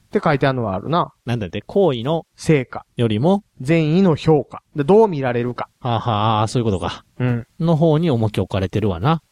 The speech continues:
Speaker 1: それがでも偽善かね。
Speaker 2: うーん。
Speaker 1: この定義が不十分やからみんなぐちゃぐちゃなってる気はすんねん。
Speaker 2: ねえ。だって、うーん。みんなどっかしらね。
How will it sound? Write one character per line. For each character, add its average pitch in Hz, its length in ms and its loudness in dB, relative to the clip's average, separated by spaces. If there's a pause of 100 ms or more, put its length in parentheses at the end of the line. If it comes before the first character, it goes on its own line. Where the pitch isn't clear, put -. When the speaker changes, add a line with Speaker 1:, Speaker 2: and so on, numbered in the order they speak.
(100)
Speaker 1:
そ 226 140 0
れ 277 140 2
が 254 160 2
で 220 80 0
も 147 160 -2
偽 127 160 -8
善 143 280 0
か 110 160 -4
ね。 127 340 -2 (120)
Speaker 2:
う 107 60 -10
ー 110 600 -2
ん。 92 60 -14 (120)
Speaker 1:
こ - 160 2
の 359 120 4
定 349 220 0
義 165 160 -4
が 139 100 0
不 156 160 0
十 277 280 4
分 202 200 2
や 185 140 2
か 277 100 0
ら 196 120 2
み 190 160 0
ん 220 60 0
な 165 100 2
ぐ 139 140 -4
ち 147 80 0
ゃ 147 40 0
ぐ 143 80 -2
ち 185 60 0
ゃ 180 40 2
な 139 100 -4
っ - 40 -14
て 113 80 -14
る 107 80 -12
気 127 80 -6
は 113 100 -2
す 131 160 -6
ん 120 80 0
ね 101 180 -12 (160)
ん。 - 20 -12
Speaker 2:
ね 98 300 -2
え。 - 100 -20
だ 92 140 -6
っ 90 60 -8
て、 - 460 -6 (140)
う 101 40 -14
ー 95 40 -10
ん。 95 1200 -10
み 135 140 -2
ん 233 120 2
な 151 100 2
ど 120 120 0
っ - 80 -2
か 139 140 -2
し - 120 -6
ら 117 120 -2
ね。 127 280 -2